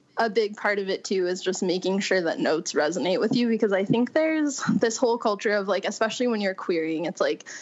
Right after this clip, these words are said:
you're no one until you get an agent. Like, that's how I felt.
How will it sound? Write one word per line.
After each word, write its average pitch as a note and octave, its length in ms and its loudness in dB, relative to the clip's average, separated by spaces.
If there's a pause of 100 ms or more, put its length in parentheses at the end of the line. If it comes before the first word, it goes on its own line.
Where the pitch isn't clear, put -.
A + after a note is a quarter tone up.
(480)
you're F#3+ 380 2
no G3+ 360 4
one D#3 320 -2
until F#3 220 0
you D#3+ 160 -2
get D#3+ 140 -2
an A#2+ 140 -4
agent. A#2+ 340 -2
Like, G3+ 180 0
that's F3+ 240 -2
how D3+ 140 0
I C3 120 -2
felt. - 360 -4